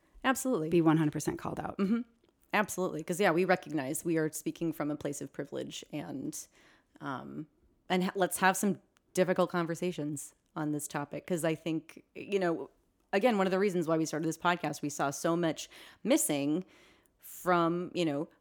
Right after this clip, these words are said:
Speaker 1: marketing materials
Speaker 2: Mm-hmm.
Speaker 1: for, you know, outdoor equipment, so many people of color and, um,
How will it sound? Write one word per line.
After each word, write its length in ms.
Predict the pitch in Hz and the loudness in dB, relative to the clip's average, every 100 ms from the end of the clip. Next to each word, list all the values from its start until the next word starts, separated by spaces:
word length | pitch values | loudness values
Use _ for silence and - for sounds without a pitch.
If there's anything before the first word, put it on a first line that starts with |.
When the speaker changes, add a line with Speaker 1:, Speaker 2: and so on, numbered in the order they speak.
| _ | _
Speaker 1:
marketing 360 | 302 320 269 208 | 0 2 2 0
materials 680 | 185 - 175 170 160 151 175 | 0 2 4 4 4 2 0
Speaker 2:
Mm-hmm. 220 | 156 185 | 0 0
Speaker 1:
for, 380 | 180 180 180 160 | 4 4 4 2
you 140 | 185 | 0
know, 360 | 170 156 160 180 - _ _ _ - | -2 0 -2 -4 -8 _ _ _ -2
outdoor 440 | 202 226 247 247 | -2 0 2 2
equipment, 600 | 247 285 - 202 151 120 | 2 0 0 0 0 0
so 400 | - - - 196 | -4 -6 -2 -2
many 280 | 208 214 208 | 0 -2 -2
people 340 | 202 196 202 | -4 -4 -2
of 100 | 190 - | -2 -4
color 460 | - 180 160 143 - | 0 2 0 -2 -6
and, 420 | 143 143 143 - - - - _ - | -6 -2 -4 -6 -14 -20 -20 _ -8
um, 400 | 143 147 151 | -8 -6 -10